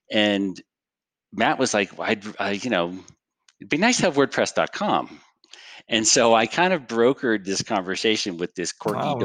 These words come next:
Speaker 1: domain squatter guy to, um, free up wordpress dot com so that Matt could get access to that. And I don't know,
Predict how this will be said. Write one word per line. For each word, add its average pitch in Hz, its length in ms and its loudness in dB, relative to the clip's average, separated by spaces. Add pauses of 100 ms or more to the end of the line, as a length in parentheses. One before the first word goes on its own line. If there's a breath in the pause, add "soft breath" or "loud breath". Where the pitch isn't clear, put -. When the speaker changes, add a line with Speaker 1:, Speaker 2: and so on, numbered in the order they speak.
Speaker 1:
domain 98 260 0
squatter 90 480 0
guy 80 420 0 (460 loud breath)
to, 95 420 2
um, 90 520 -4
free 151 340 4
up 110 300 2 (180)
wordpress 98 440 -2
dot 85 200 0
com 151 400 0
so 110 220 -2
that 98 260 0
Matt 98 360 0
could 85 280 -6 (180)
get 95 200 -2
access 82 460 -4
to 95 100 -8
that. 78 260 0
And 78 200 -12
I 90 100 0
don't 87 160 -2
know, 78 260 -4